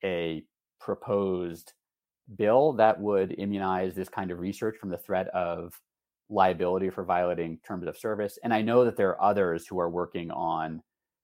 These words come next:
legislation that would provide for different kinds of access, access to internal data that the companies hold. And it may be that this is one of the rare things that this Congress could agree in a bipartisan manner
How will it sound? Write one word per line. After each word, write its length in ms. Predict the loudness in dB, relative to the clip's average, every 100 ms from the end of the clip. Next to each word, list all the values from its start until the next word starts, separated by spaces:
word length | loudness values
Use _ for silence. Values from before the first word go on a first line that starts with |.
| _ 0
legislation 960 | 2 2 0 0 0 0 -4 -6 -4
that 240 | 0 0 0
would 420 | -2 -2 -2 -6 _ _ _ -6
provide 560 | -2 4 6 4 0
for 480 | -4 -2 0 0 -2 _ _ _ _ _ -2
different 380 | 0 2 -2 -4
kinds 300 | -6 -4 -4
of 100 | -4
access, 380 | -4 -4 -8 -2
access 340 | -2 -2 -10
to 180 | -10 -8
internal 460 | -8 -8 -6 -4
data 400 | -2 0 0 -4 -10 -4
that 160 | -4
the 60 | -4
companies 420 | -6 -8 -8 -10
hold. 340 | -8 -8 -8 -12 _ _ _ _
And 420 | -6 -2 -2 -4 -8 _ _ _ _ _ _ _ -6
it 140 | -2
may 260 | 2 6 8
be 120 | 8
that 100 | 6
this 160 | 2 -2
is 60 |
one 140 | -2 0
of 40 |
the 80 | 2
rare 260 | 4 4
things 680 | 2 -4 -6 -6 -10 -14 -20 _ _ _ _ _ _ -4
that 400 | 2 4 4 0 _ -16
this 300 | -2 0 -2
Congress 640 | -6 -2 0 0 -4 -4 -8
could 180 | -6
agree 300 | -6 -4 -4
in 80 | -4
a 40 | -2
bipartisan 520 | -4 -2 -2 -2 -6
manner 480 | -6 -6 -6 -8